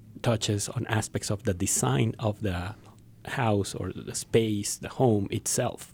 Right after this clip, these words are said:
right? So that to me was a very rich conversation, uh, not only because of these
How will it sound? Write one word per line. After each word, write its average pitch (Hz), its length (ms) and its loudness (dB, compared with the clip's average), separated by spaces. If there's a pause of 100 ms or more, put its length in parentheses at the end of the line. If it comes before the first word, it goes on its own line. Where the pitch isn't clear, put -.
right? 117 240 -2 (420)
So - 140 -2
that 117 320 4
to 120 100 0
me 113 120 6
was 107 220 2
a 113 40 -6
very 104 420 6
rich 107 500 4
conversation, 101 840 0 (600)
uh, 110 160 2
not 120 220 6
only 127 300 6
because 110 580 2
of 107 420 0
these 104 320 2